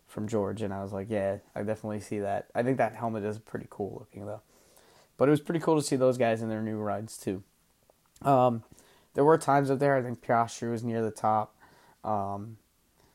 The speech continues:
but you could take those times for what they are, with a grain of salt, because you don't know what the plans are for each team. Uh, it's interesting to see where the lap times are, but you don't know what kind of programs they're running. So I know a lot of people like to get, like, all hyped up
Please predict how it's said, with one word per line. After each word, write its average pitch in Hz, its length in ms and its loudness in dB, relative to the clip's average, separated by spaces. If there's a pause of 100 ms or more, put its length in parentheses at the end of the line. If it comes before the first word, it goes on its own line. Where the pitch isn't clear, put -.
(360)
but 123 200 2
you 151 100 0
could 147 120 -2
take 131 160 2
those 123 220 0
times 113 420 0
for 101 460 -4 (580)
what 113 180 -2
they 110 140 -2
are, 104 200 2
with 113 160 0
a - 20 0
grain 110 220 -2
of 104 80 -8
salt, 107 340 -2
because 135 320 -2
you 156 60 0
don't 135 120 -2
know 107 120 0
what 110 240 0 (260)
the - 140 -10
plans 107 420 -6
are 107 140 2
for 107 200 -6
each - 220 -8
team. 104 380 -8 (580)
Uh, 110 260 2
it's - 120 -4
interesting 131 400 -2
to 113 60 -6
see - 200 -2
where 135 160 4
the 127 80 2
lap 127 200 4
times 127 260 -2
are, 127 140 4
but 123 160 -6
you 131 80 0
don't 120 100 -4
know 104 80 -4
what 104 120 -8
kind 101 180 -6
of 98 80 -6
programs 101 520 -4
they're 101 120 -4
running. 104 260 -2
So - 160 -6
I 110 40 -4
know 113 120 -2
a 107 40 -2
lot 107 160 -2
of 104 80 -10
people 107 320 -4
like 101 200 -6
to - 80 -18
get, - 240 -14
like, - 180 -8
all 139 220 -2
hyped 131 320 -6
up 120 180 -4